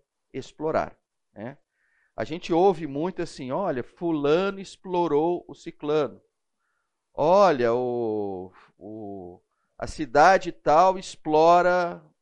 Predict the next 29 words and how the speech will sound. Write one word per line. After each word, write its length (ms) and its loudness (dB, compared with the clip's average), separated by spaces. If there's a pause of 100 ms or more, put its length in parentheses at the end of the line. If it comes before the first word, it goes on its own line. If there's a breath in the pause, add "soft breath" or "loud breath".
(280)
os 140 -18
turistas, 840 -8
né? 200 -18 (480)
E 80 -20
geralmente 640 -2
esse 140 -10
explorar 500 0
é 60 -6
no 100 -10
sentido 600 -12
negativo, 560 -8 (140)
né? 240 -10 (560)
É, 320 0
olha, 400 0 (400)
usou 640 -4
de 160 -12
forma 340 -2
indevida, 840 -8
não 220 -6
respeitou, 840 -4
alguma 320 -4
coisa 200 -8
desse 240 -16
tipo, 300 -20 (340)
né? 200 -10 (280 soft breath)
Eu 80 -4
queria 220 -2
tirar 720 2
isso, 320 -8